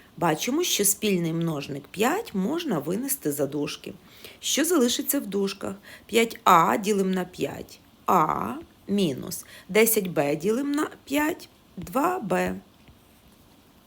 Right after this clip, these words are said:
У знаменнику спільний множник три. Три а ділимо на три а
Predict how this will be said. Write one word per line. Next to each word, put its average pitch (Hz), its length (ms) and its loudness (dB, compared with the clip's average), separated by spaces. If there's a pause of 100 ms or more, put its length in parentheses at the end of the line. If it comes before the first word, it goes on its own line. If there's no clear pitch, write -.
(220)
У 202 100 2
знаменнику 175 840 0 (220)
спільний 226 500 2
множник 170 640 0 (100)
три. 151 580 0 (340)
Три 247 240 2
а 185 200 8
ділимо 160 380 0
на 156 160 -2
три - 440 -8 (320)
а 151 420 2